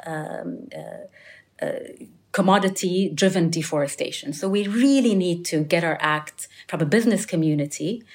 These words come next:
clear on that. Um, and, and I plan to do that through, again, existing campaigns. So we've got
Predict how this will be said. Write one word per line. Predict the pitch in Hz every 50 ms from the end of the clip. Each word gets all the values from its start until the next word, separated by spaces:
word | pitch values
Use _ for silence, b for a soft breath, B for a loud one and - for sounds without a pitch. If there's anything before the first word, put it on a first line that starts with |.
| B B B B B B -
clear | - - 202 233 233 233 226 214 208 - -
on | 160 160 160 147
that. | - - 50 - - - - - B B B B B B B B B _
Um, | - 175 180 175 175 175 180 175 175 175 - - - -
and, | 196 190 190 190 196 190 185 160 - - - _ -
and | 202 190 190 196 196 170 - - - - _
I | - 196 202 202
plan | 196 - - 269 277 294 320 302
to | 294 - 208
do | - 190 185 175
that | 180 170 170 170 175 -
through, | - - - - 208 190 240 254 -
again, | - 190 175 170 175 170 165 170 175 170 - - _ _
existing | 170 170 - 185 170 170 - - 165 160
campaigns. | 165 170 156 147 151 - 151 - - - - -
So | - - 170
we've | 175 190 196 185 -
got | 226 240 247 254 254 254 -